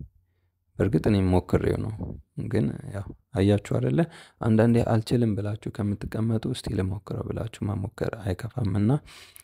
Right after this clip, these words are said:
እንደዚህ አይነት፣ እ፣ ችግር ሲያጋጥማችሁ በዚህ መልኩ ፊክስ ማድረግ ትችላላችሁ። እ፣ ሌላ ቦታ ከመውሰድ ከማሳየት እራሳችሁ የምትችሉትን ያህል ጥረት ብታደርጉ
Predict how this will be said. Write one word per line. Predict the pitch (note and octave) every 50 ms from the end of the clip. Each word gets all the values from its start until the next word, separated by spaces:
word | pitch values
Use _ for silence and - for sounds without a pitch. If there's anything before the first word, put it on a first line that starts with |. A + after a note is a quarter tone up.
| _ _ -
እንደዚህ | A2+ A2+ B2+ B2 A#2+ B2+
አይነት፣ | B2 B2+ B2+ B2 A#2+ - - G#2 - - - -
እ፣ | G#2 G2 F#2 F#2 F2+ F2+ F2+ F2+ - - _ _ _ _ _ _ _ _ G3+ E3+
ችግር | - - G2 F#2 G2+ F#2+ F#2+ F#2+ F#2+
ሲያጋጥማችሁ | - - F#2+ F2 F2+ F#2 - F#2 F2+ - - G#2 G2+ G2 G2 G#2 - - G2+
በዚህ | F#2+ G2 F2+ G2+ G#2+ G2
መልኩ | F#2+ F#2 G2 G#2+ - - A2 A2 - - - - - _ _
ፊክስ | _ A2 G#2+ - - G#2
ማድረግ | F#2+ F#2 F#2+ F#2 G2+ G2 -
ትችላላችሁ። | - - - - G#2 G#2+ G2 G2 G2+ G2+ G#2 G#2 G#2+ - - - G#2+ A2+ - - - -
እ፣ | - - - - - - - B2 - - - - _ _ _
ሌላ | - C3+ C#3 C3 A#2+
ቦታ | G#2+ G2+ - - A#2 A2+ G#2+
ከመውሰድ | - - G2 F#2 F#2 F2+ - - F#2+ - -
ከማሳየት | - - G2+ G2 F#2+ F2+ - - G#2 G2 G2+ G2+ - - - - - - - _ -
እራሳችሁ | B2+ A#2+ A2+ G#2 G2 - G2+ G2 F#2+ - -
የምትችሉትን | G2+ G#2 G#2 G2+ G2 - - - G2+ G#2 - - A2 G#2
ያህል | F2+ G2+ G#2 A2 G#2+ - - - - -
ጥረት | - - A#2 - - -
ብታደርጉ | - - - - - - A#2 A#2 G#2+ -